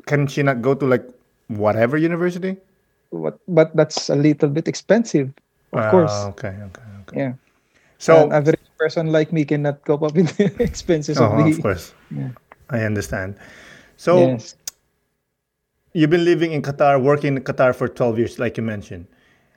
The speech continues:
Speaker 2: Yes.
Speaker 1: And this is a typical Filipino migrant story,
Speaker 2: Mm.
Speaker 1: that in the, someday you're gonna be old and you won't be able to work anymore. And most of them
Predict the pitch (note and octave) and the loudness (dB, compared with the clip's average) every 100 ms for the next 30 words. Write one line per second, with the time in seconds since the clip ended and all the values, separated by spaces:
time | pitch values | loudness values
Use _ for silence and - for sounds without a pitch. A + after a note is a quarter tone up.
0 | - C#3 B2 B2+ C3 C3 B2 A#2 - _ | -2 0 2 2 2 2 0 -4 -12 _
1 | _ _ _ _ - A#2 E3 E3 C#3 D3 | _ _ _ _ -4 0 2 0 0 -2
2 | A#2 - - D3 D3 - C3+ C3 B2+ _ | -2 -6 -2 -2 -2 -2 0 0 -4 _
3 | - B2 A#2 A#2+ A2+ A2 A2+ - G#2+ F#2+ | -4 -4 -2 -2 0 -2 -6 -8 -8 -8
4 | F2+ - _ _ _ _ _ - C#3 A#2+ | -8 -16 _ _ _ _ _ -4 0 2
5 | A#2+ - - D3 D3 D3+ - - _ - | 0 -2 0 2 4 2 0 -16 _ -16
6 | - D#3 E3 D#3+ D#3+ C#3+ B2+ B2+ - _ | -4 -2 0 2 4 4 2 -4 -14 _
7 | - B2+ C#3+ C3+ C#3 C3+ - C#3+ A#2 G2+ | -4 0 0 0 -2 -4 -2 0 0 -2
8 | F#2 - _ _ _ _ _ - C3 C3+ | -10 -20 _ _ _ _ _ -8 -4 0
9 | C#3 C#3 C3 C3+ D3 C3+ C3+ C#3 B2+ B2+ | 0 2 2 2 2 2 -2 -2 -2 -2
10 | C3 A#2 A2+ G2+ F#2+ _ _ _ _ _ | -2 -4 -4 -8 -12 _ _ _ _ _
11 | _ _ _ _ _ _ _ _ _ C3 | _ _ _ _ _ _ _ _ _ -2
12 | B2 B2 A#2 A#2 A#2+ B2+ D3+ D3+ D3+ A#2 | 0 0 -4 -6 -4 0 0 0 -2 0
13 | B2+ A#2 | 0 -2